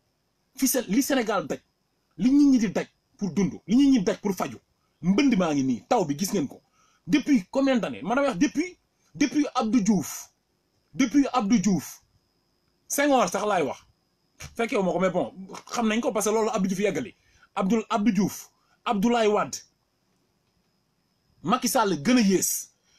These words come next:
Lan la fi, lan, lan moo fi jaar? Ah, ñuy tagg politicien wala ñu koy wax loo xam ni askanu Afrique, askanu Sénégal ñu ngi dund dund yu méttee métti ci angle yëpp nag. Du wàllu diine,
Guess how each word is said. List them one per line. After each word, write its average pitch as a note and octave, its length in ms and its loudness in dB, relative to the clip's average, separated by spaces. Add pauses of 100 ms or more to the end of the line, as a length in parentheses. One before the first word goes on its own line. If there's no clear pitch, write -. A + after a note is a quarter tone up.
(200)
Lan C#4+ 380 2
la C4+ 100 2
fi, F3 260 -6
lan, A3+ 380 0
lan C#4 160 2
moo C#4 180 4
fi G#3+ 140 0
jaar? - 180 -2 (500)
Ah, D3 220 -8 (440)
ñuy G#3+ 240 2
tagg A#3+ 180 0 (100)
politicien F#3+ 540 -2 (100)
wala G3 200 0
ñu G#3 120 0
koy G#3+ 140 0
wax G#3+ 180 0
loo F#3+ 140 2
xam E3 180 -4
ni F#3+ 160 -8 (180)
askanu G3 320 -4 (100)
Afrique, F#3 380 -6
askanu F#3 300 -4
Sénégal F3 380 -4
ñu F#3+ 80 -2
ngi F#3 100 -2
dund F3+ 220 -2
dund G3 160 0
yu F3 140 0
méttee G#3 340 -2
métti E3+ 280 -4 (320)
ci - 140 -6
angle A#3+ 240 0
yëpp B3+ 180 2
nag. D3 140 -6 (360)
Du E3 100 -2
wàllu G#3+ 240 2
diine, E3 280 -2